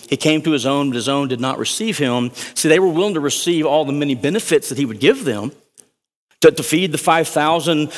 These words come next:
um, you know, to heal the blind, to cause the sick to be healed. I mean, they, they were cool with that, but they didn't want to receive him as Messiah. This one recognized who was the source of his blessing, and he said,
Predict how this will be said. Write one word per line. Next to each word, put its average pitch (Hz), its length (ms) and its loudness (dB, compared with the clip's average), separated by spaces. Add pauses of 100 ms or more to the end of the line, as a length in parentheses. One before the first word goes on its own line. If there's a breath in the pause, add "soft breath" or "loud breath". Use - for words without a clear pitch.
(140 loud breath)
um, 131 220 2
you 143 60 4
know, 131 60 0
to 127 80 2
heal 180 300 2
the 165 80 -2
blind, 147 580 0
to 139 80 0
cause 165 280 2
the 139 100 -2
sick - 280 -2
to 147 60 -2
be 143 120 -2
healed. 165 220 0 (200 loud breath)
I 151 60 0
mean, 160 160 2 (140)
they, 156 240 6
they 196 120 2
were 196 100 2
cool 240 280 0
with 165 120 2
that, 214 140 2
but 160 120 2
they 185 80 2
didn't 190 180 0
want 170 120 0
to 143 40 0
receive 165 420 -2
him 143 200 0
as 127 320 -2
Messiah. 120 640 -2 (240 loud breath)
This 196 300 0
one 120 200 -2
recognized 110 680 -4
who 117 300 -2 (680)
was 117 120 0
the 104 80 -2
source 123 440 -2
of 110 260 -2
his 107 360 -4 (380 loud breath)
blessing, 113 440 2
and 104 80 -4
he 107 80 -4
said, 107 440 -4